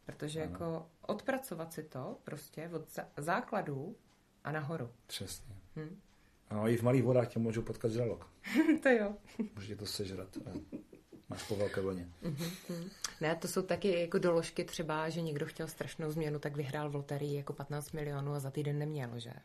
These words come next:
Speaker 2: Ano, není, bylo to připravený.
Speaker 1: Nebylo to připravený,
Speaker 2: Mhm.
Speaker 1: přesně tak.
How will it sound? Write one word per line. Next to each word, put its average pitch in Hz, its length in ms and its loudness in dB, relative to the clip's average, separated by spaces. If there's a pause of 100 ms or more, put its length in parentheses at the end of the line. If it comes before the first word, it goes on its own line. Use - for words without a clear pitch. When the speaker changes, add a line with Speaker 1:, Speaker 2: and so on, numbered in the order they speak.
(260)
Speaker 2:
Ano, 135 220 4 (100)
není, 101 160 -4
bylo 98 160 -4
to - 100 -8
připravený. 202 280 6
Speaker 1:
Nebylo 214 160 8
to 220 100 2
připravený, 240 480 0
Speaker 2:
Mhm. 180 100 -4
Speaker 1:
přesně 180 320 -4
tak. - 380 -6